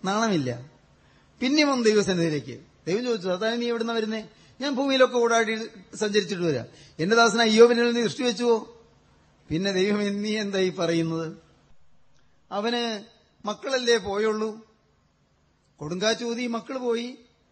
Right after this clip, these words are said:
സമ്പത്ത് പോയി, കാള-, കാളകളും കഴുതകളും ആടുകളും എല്ലാം പോയി, ക-, വേലക്കാര് പോയി, ധാന്യപ്പുരകൾ പോയി, എല്ലാം പോയി. പക്ഷേ അവന് നല്ല ആരോഗ്യമല്ലേ?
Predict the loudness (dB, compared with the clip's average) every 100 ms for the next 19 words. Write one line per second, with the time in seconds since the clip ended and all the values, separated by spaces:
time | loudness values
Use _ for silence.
0 | _ -2 0 0 0 0 0 -2 -10 -20
1 | _ _ _ _ -4 -2 -2 -2 0 2
2 | 4 2 2 0 0 2 0 0 2 4
3 | 4 2 2 2 2 2 -2 -6 -14 -6
4 | -2 0 0 0 0 -4 -4 -12 _ _
5 | _ _ _ _ _ _ _ _ _ -4
6 | 0 0 -2 -2 -2 0 0 -2 -4 -12
7 | -18 -10 -6 -4 -4 -6 -8 -10 -16 _
8 | _ _ _ -8 -8 -6 -2 -2 -2 -4
9 | -4 -4 -4 -6 -8 -8 -6 -6 -8